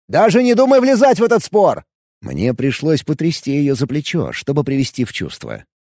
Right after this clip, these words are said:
Я ощущал, как бурлит энергия внутри неё, и видел эти горящие глаза.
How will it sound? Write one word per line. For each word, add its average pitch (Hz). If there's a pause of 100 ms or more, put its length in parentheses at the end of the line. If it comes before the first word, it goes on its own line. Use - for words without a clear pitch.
(160)
Я 120
ощущал, 139
как 147
бурлит 147
энергия 147
внутри 143
неё, 78 (140)
и 101
видел 123
эти 135
горящие 135
глаза. 120